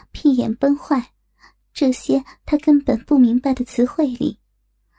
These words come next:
用尽各种作呕的手段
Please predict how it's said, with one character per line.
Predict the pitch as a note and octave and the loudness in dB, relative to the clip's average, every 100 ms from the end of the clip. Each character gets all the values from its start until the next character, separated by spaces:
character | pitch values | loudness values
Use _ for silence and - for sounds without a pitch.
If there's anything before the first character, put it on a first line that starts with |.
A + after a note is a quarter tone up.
| _ - | _ -2
用 | C#4+ B3+ | 2 2
尽 | B3 C4 B3 | 2 0 0
各 | - D4 | 2 0
种 | B3 A3 | 0 -2
作 | A#3+ D4+ | 0 0
呕 | C4+ - | 0 -2
的 | C4+ | -2
手 | C#4 - - | -4 -4 -2
段 | C#4 B3 | 0 0